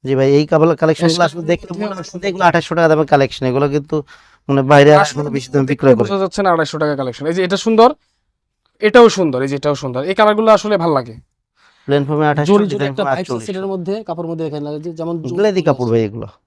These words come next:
Speaker 2: হ্যাঁ?
Speaker 1: অনেক গ্লেজি কাপড়।
Speaker 2: গ্লেজি কাপড়, রাইট।
Speaker 1: প্লেন ফোমে
Speaker 2: লাইটের মধ্যে
Speaker 1: আঠাশশো,
Speaker 2: কিন্তু
Speaker 1: ডিজাইন
Speaker 2: কালার
Speaker 1: ফোমে
Speaker 2: দিচ্ছে এটা।
Speaker 1: আটচল্লিশশো।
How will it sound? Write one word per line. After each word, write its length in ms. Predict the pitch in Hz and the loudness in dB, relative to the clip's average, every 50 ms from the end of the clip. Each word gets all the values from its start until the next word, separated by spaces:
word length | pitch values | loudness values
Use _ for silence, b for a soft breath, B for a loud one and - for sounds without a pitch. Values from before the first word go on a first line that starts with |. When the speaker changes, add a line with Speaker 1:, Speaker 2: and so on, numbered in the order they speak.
| _ _ _ _ _ - | _ _ _ _ _ -10
Speaker 2:
হ্যাঁ? 180 | 185 247 294 - _ _ _ _ - | -8 -8 -10 -12 _ _ _ _ -4
Speaker 1:
অনেক 260 | 156 156 165 156 135 | 0 2 2 2 2
গ্লেজি 280 | 131 139 139 135 123 113 | 4 6 6 6 4 2
কাপড়। 200 | - 107 147 156 | -2 -6 -6 -4
Speaker 2:
গ্লেজি 360 | 175 180 170 156 160 156 135 | -4 -2 -2 -4 -6 -8 -8
কাপড়, 280 | 131 120 113 117 113 | -8 -10 -12 -10 -10
রাইট। 280 | 113 113 110 107 - _ - - - _ _ _ _ _ _ _ | -10 -10 -12 -14 -16 _ -20 -20 -20 _ _ _ _ _ _ _
Speaker 1:
প্লেন 160 | 139 139 143 | -2 0 0
ফোমে 80 | 135 | 2
Speaker 2:
লাইটের 220 | 151 - - 156 151 | 2 2 4 4 2
মধ্যে 120 | 139 151 | 2 0
Speaker 1:
আঠাশশো, 220 | 151 - - - 165 | -2 -4 -4 -6 -4
Speaker 2:
কিন্তু 60 | 147 | -2
Speaker 1:
ডিজাইন 220 | 143 131 139 139 | -2 0 0 -2
Speaker 2:
কালার 100 | 127 120 | -2 -2
Speaker 1:
ফোমে 120 | 139 143 131 | -4 -2 -2
Speaker 2:
দিচ্ছে 180 | 123 - - | -4 -4 -4
এটা। 60 | 131 | -4
Speaker 1:
আটচল্লিশশো। 360 | 123 110 110 - - - 110 | -4 -4 -4 -6 -10 -14 -14